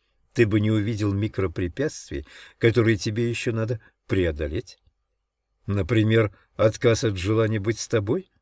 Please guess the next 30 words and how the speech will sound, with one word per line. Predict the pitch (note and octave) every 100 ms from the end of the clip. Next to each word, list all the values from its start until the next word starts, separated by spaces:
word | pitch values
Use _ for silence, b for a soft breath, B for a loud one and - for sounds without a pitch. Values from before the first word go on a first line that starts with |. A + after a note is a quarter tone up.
| _ _ _ _ _ _
"Да", — | B2+ C#3+ E3+ D3+
ответила | - F#3+ - D#2+ D#2
она, — | D2 C#2+ _ _ _
"если | G2 A2 C#3 -
бы | B2 B2
она | B2 A2+
показала | A2 A#2+ G2+ A2 F2+
тебе | - F2 F2
только | G2+ F2 G#2
те | - F#2
жизни, | F2 D#2+ C#2+ C#2 C2+ B B -
где | E2 A2+
вы | A#2
были | G#2 A2 G#2+
с | -
ней | G#2+ G2+
вместе, | G#2 D#3 - - C#2 - _ _ -
ты | G#2
бы | G#2
не | G2+
вспомнил | F#2+ - - A#2+ E2 D2
своей | - E2+ D#2+
прошлой | - F2+ - D#2+
жизни | D#2 A#2+ B2+ E2+
со | D2+ F#2+
мной | E2 E2 D#2 - B B B
и | - A#2+
не | A#2 A2+
испытывал | - D3+ D3+ F2+ E2+ F2+
этого | B2+ C3+ F2+ D#2+